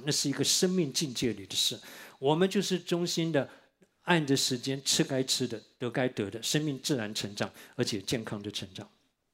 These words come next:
好，所以最后要定出一个具体可行，啊，第三个要提出具体可行的灵修计划。那么你自己也好，家人也好，啊，小组也好，有属灵同伴更好哈。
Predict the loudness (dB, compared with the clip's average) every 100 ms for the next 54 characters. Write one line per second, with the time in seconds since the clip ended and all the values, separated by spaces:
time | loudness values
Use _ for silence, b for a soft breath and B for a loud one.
0 | _ _ -2 -2 -2 -20 _ _ B B
1 | 2 6 6 2 -8 4 6 8 8 8
2 | 4 0 2 4 4 2 2 0 2 2
3 | 0 2 2 2 0 -2 0 0 0 2
4 | 2 4 2 0 -4 -8 -6 -6 -4 -6
5 | -2 -4 -2 -2 -2 -2 -2 -4 -4 -4
6 | -4 -4 -4 -6 B B B B 0 2
7 | 0 0 0 2 2 4 2 2 2 2
8 | 2 2 0 0 0 0 B B B _
9 | -6 0 0 0 -2 -2 -2 -6 -6 -12
10 | -6 -4 -2 -4 -4 -8 -4 -2 0 -2
11 | -4 -8 -12 -8 -8 -8